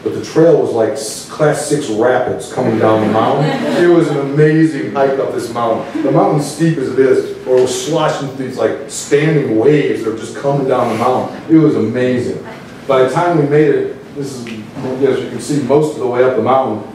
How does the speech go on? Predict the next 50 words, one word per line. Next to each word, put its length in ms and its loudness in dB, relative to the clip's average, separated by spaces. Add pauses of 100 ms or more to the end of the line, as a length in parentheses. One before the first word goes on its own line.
we 120 -6
made 180 4
it 60 2
to 100 0
this 220 -4
corner 340 2
right 160 2
over 240 2
here. 420 -2 (280)
We 80 -8
said, 120 -2
"Oh, 160 2
we're 160 0
here, 280 4
we're 120 0
here." 400 2 (120)
So 100 -4
we, 280 2 (300)
we 120 -6
cut 260 0
through 240 4
the 60 4
woods 440 6
and 120 -6
got 160 0
to 80 -4
this 180 -6
rock 300 0
outcrop 420 0
right 260 -2
here. 440 0 (560)
And 340 0
lichen 380 2
and 160 -2
moss 320 0
are 220 -2
very, 280 6
very 220 4
slippery 440 2
when 120 -2
they're 120 2
wet. 400 0 (240)
And 280 2
so 840 0
we 60 4
mostly 380 2
slid 320 4
on 120 2
our 220 -2
butts, 460 0